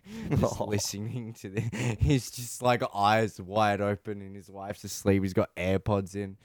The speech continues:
Speaker 1: just white knuckling.
Speaker 2: <laughs> Through his knuckles. <laughs> Driving. <laughs>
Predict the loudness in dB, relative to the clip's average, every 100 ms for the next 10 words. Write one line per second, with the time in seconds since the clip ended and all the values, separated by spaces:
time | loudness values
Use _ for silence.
0 | -20 _ -14 -12 -10 -2 0 0 2 6
1 | 6 4 2 0 -4 _ _ _ -20 -20
2 | -20 -18 -18 -18 -20 -14 -14 -12 -16 _
3 | _ _ _ -20 _ _ _ _ _ -2
4 | -2 -2 -8 -10 -12 -16 -20 _ _ _
5 | -20 -18 -4 0 0 -2 -10 -6 2 4
6 | 6 6 6 4 2 -4 -4 -8